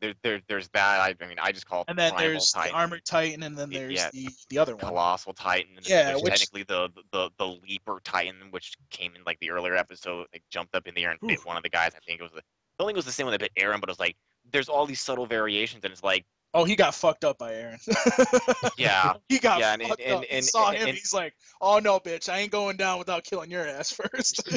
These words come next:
Speaker 1: Yeah, and, and,
Speaker 3: Uh,
Speaker 1: and I,
Speaker 3: there
Speaker 1: I
Speaker 3: was also the one that attacked, uh, and ate Thomas.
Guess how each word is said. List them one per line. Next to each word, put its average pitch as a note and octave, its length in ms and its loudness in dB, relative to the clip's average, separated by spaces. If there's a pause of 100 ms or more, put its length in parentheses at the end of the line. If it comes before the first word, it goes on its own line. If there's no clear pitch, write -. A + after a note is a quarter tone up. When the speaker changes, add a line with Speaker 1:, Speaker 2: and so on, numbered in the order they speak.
Speaker 1:
Yeah, G2+ 360 4
and, C3 260 -4
and, D3 120 -2
Speaker 3:
Uh, C#3 140 0
Speaker 1:
and C#3 320 -2
I, D3+ 160 0 (100)
Speaker 3:
there C#3+ 80 -2
Speaker 1:
I C#3 40 -4
Speaker 3:
was C3 100 -4
also D3+ 260 2
the B2 120 -6
one A#2+ 240 -4
that G#2 180 -6 (100)
attacked, G#2+ 580 -6
uh, G2 280 -8
and A2+ 240 -10
ate A#2 340 -2
Thomas. A2 540 -4